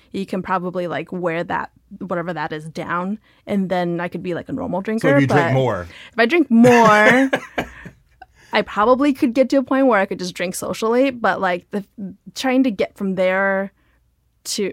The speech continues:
Speaker 1: from where I am to there just seems like a lot of throwing up, and I just don't kinda wanna
Speaker 2: No,
Speaker 1: do
Speaker 2: no,
Speaker 1: that.
Speaker 2: no, I don't want
Speaker 1: So,
Speaker 2: that for you.
Speaker 1: so I think, I think my brother has the same thing, but he got rid of it in college, <laughs> so he
Speaker 2: Wh-,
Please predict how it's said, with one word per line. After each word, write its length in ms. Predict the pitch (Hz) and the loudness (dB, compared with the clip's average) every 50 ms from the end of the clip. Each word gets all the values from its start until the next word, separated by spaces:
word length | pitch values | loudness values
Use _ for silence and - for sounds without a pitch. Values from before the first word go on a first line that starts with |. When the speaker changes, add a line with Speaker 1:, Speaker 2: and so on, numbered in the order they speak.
| - | -6
Speaker 1:
from 180 | - 220 214 202 | -4 -2 -2 0
where 120 | 202 190 | 2 2
I 100 | 190 190 | 2 0
am 280 | 190 - 190 185 185 196 | 0 -2 -4 -4 -4 -4
to 140 | - - 190 | -4 -6 -6
there 460 | 180 165 190 185 175 180 185 202 214 | -6 -4 -4 -4 -2 0 0 0 -2
just 220 | 202 - 208 - - | -2 -4 -6 -6 -6
seems 260 | - 196 190 190 180 | -6 -4 -4 -4 -4
like 120 | 190 175 - | -6 -6 -8
a 40 | 165 - | -8 -8
lot 160 | - 165 170 | -8 -8 -8
of 100 | - 180 | -8 -10
throwing 360 | - - 196 180 180 190 196 190 | -8 -6 -6 -4 -4 -4 -2 -2
up, 200 | 190 202 196 - - | -2 -2 -4 -6 -8
and 140 | - 196 196 | -8 -8 -6
I 80 | 180 | -6
just 200 | 185 190 185 - - | -8 -10 -10 -10 -10
don't 140 | 208 208 202 | -10 -8 -8
kinda 180 | 233 220 202 | -8 -6 -6
wanna 200 | 185 175 170 170 | -6 -6 -6 -4
Speaker 2:
No, 100 | - 156 | -4 -4
Speaker 1:
do 60 | - - | -2 -2
Speaker 2:
no, 40 | - | -2
Speaker 1:
that. 180 | 127 131 - | -2 -2 -2
Speaker 2:
no, 60 | 139 135 | -2 -4
I 280 | 107 104 104 98 101 113 | -4 -6 -6 -6 -6 -6
don't 100 | 123 123 | -6 -4
want 80 | 120 117 | -2 0
Speaker 1:
So, 120 | 208 202 | 2 4
Speaker 2:
that 180 | 196 190 190 180 | 4 4 4 2
for 140 | 139 143 | 0 -2
you. 220 | 117 95 90 82 87 _ _ - | -4 -4 -6 -10 -14 _ _ -6
Speaker 1:
so 120 | - 233 | -2 0
I 100 | 214 214 | 0 2
think, 200 | 220 311 294 - - | 2 2 0 0 0
I 100 | 214 226 | 0 0
think 180 | 226 302 339 339 | 2 4 4 6
my 100 | 320 277 | 6 4
brother 720 | 226 185 208 190 196 202 196 185 175 170 165 160 165 170 - _ _ _ _ _ _ _ _ _ _ _ | 4 2 2 2 2 2 2 0 0 0 0 -2 -4 -6 -8 _ _ _ _ _ _ _ _ _ _ _
has 280 | - - 196 196 196 | -12 -8 -6 -6 -6
the 80 | 180 180 | -6 -8
same 240 | - - 180 170 165 | -8 -6 -4 -6 -6
thing, 420 | - - 170 160 160 - 170 175 - | -6 -6 -6 -6 -6 -8 -10 -10 -8
but 160 | 190 170 - | -8 -8 -8
he 200 | - - - 208 | -8 -10 -10 -8
got 200 | 175 190 175 - | -4 -4 -4 -4
rid 160 | 175 180 170 | -4 -4 -6
of 80 | 170 147 | -6 -8
it 100 | - - | -8 -10
in 100 | - - | -10 -10
college, 460 | - - - - - - - - - | -10 -10 -10 -8 -10 -10 -10 -10 -8
<laughs> 60 | - | -4
so 60 | - 277 | -4 -4
he 140 | - - 240 | 0 0 0
Speaker 2:
Wh-, 500 | - - 285 254 247 - 269 254 254 | 4 6 6 6 6 6 4 4 4